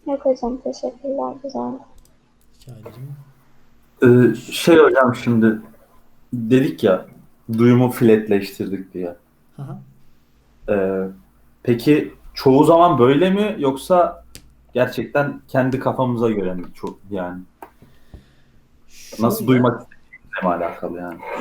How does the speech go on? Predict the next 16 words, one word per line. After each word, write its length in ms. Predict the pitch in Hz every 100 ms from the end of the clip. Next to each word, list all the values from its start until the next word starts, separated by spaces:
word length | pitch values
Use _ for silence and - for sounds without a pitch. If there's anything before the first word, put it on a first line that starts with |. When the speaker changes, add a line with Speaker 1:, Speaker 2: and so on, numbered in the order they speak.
| -
Speaker 2:
şöyle 500 | - - 185 180 127
bir 80 |
durum 180 | 117 131 143 - _
var. 420 | 123 190 - _ _ _ _ - _ _ _
Yani 220 | 131 123
flatleştirmek 920 | 131 - 147 - 170 160 185 190 202
derken 380 | 233 220 202 127
bu 120 | 147
bahsettiğim 760 | 147 147 - 170 _ 202 202 202
izafi 540 | 151 139 156 156 180 143
bir 160 | 123 - - _
durumdu. 320 | 110 107 101 107 -
Hani 260 | 123 123 _ -
böyle 180 | 131
yapmak 600 | 139 135 131 143 - _ _ _ _ _
zorundayız, 720 | - 131 135 143 135 123 -